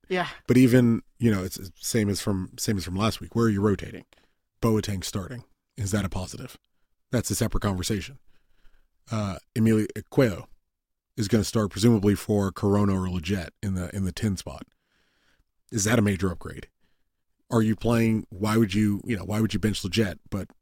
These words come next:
Speaker 2: Zlatan at thirty-seven is gonna keep on playing ninety minutes? And you kinda have to, because if not,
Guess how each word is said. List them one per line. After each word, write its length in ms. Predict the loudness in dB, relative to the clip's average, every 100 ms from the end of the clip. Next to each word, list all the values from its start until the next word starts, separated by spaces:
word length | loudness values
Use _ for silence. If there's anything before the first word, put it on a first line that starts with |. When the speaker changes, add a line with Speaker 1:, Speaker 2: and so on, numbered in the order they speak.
| _
Speaker 2:
Zlatan 440 | -2 -2 0 -2
at 80 | -4
thirty-seven 540 | -2 -2 -2 -2 0 -2
is 100 | -6
gonna 140 | -12
keep 180 | -12 -10
on 80 | -8
playing 240 | -6 -6
ninety 240 | -4 -4 -6
minutes? 360 | -10 -10 -16 _ _ _ _ -8
And 80 | -6
you 80 |
kinda 220 | -2 -2 -2
have 260 | -2 -2
to, 240 | -4 -14 -8
because 200 | -4 -2
if 120 | -2 0
not, 320 | 0 -2